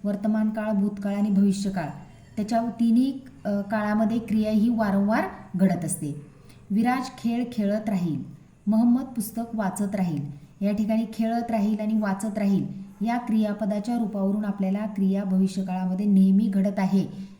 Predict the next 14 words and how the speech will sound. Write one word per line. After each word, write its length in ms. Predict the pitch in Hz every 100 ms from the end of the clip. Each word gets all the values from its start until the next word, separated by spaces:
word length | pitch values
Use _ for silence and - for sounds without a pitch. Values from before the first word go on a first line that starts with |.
| - -
खेळ 240 | 214 208 214
खेळण्याची 540 | 202 190 190 - 196
आणि 100 | 196
पुस्तक 360 | 196 208 - 208
वाचण्याची, 500 | 202 175 180 170 180
हे 180 | 170 185
आपल्या 320 | 185 180 196 320 - - -
लक्षात 320 | 190 185 - 156
येतं. 200 | 156 139 135 - - - -
तर 40 |
विद्यार्थी 480 | 202 214 185 208 220
मित्रांनो, 440 | 220 196 247 220 165 - - - -
आज 180 | 202 202
आपण 320 | 214 214